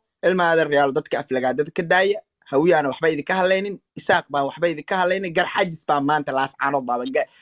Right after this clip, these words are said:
Suldaankii guud ee Garxajis baa jooga Laas Caanood. Muxuu ka qabanayaa?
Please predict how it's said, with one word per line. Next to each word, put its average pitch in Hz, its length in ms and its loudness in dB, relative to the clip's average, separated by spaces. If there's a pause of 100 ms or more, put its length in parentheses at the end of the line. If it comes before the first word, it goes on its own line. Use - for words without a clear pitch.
(140)
Suldaankii 226 580 2
guud 226 240 4
ee 190 100 4
Garxajis 185 520 -2
baa 147 120 4
jooga 175 520 4
Laas 147 180 -2
Caanood. 139 280 -4 (420)
Muxuu 254 180 2
ka 262 120 0
qabanayaa? 180 460 0